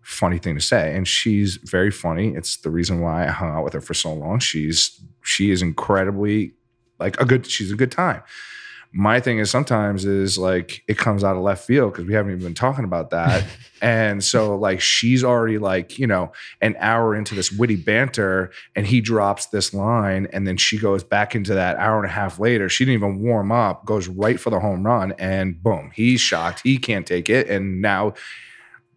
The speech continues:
Speaker 1: this
Speaker 2: Mm.
Speaker 1: clearly
Speaker 2: All right, that's an
Speaker 1: probably
Speaker 2: assessment. <laughs>
Speaker 1: th-,
Speaker 2: Never thought of it that
Speaker 1: three-quarter
Speaker 2: way.
Speaker 1: drunk dude is like, "Yeah, I'm outta here." She thinks I'm
Speaker 2: Okay.
Speaker 1: banging my cousin.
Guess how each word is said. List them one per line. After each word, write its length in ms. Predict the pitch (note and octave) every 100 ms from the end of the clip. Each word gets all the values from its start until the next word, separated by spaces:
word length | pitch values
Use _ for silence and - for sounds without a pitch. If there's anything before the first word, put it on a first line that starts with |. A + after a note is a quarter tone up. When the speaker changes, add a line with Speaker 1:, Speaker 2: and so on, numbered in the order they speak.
| -
Speaker 1:
this 380 | G3 G3+ -
Speaker 2:
Mm. 520 | G#3+ D4 F4 E4+ F4 E4
Speaker 1:
clearly 480 | A2 C3 C3+ B2+
Speaker 2:
All 80 | B2
right, 60 | A#2+
that's 140 | B2
an 40 | C3+
Speaker 1:
probably 240 | A#2+ C3+
Speaker 2:
assessment. 400 | B2+ B2+ D3+ G3 -
<laughs> 100 | -
Speaker 1:
th-, 460 | C4 - - - -
Speaker 2:
Never 180 | C#3+ C3
thought 180 | - E3+
of 40 |
it 40 | C3 C3+
that 0 |
Speaker 1:
three-quarter 320 | - B2+ C3+
Speaker 2:
way. 60 |
Speaker 1:
drunk 400 | A2+ A2 A#2+ A#2+
dude 340 | G#2 B2+ D3 A2+
is 160 | G#2
like, 340 | A2 G#2 G2 F#2+
"Yeah, 300 | G2 F#2 -
I'm 100 | F#2+
outta 220 | G2 A#2+
here." 300 | F#2+ F2 D#2+
She 240 | F2+ - F#2+
thinks 380 | - F#2 - F#2+
I'm 260 | G2 F2+ E2+
Speaker 2:
Okay. 140 | A#3 F#3+
Speaker 1:
banging 180 | A#2+
my 120 | F#2+ F#2
cousin. 400 | A#2+ C3 -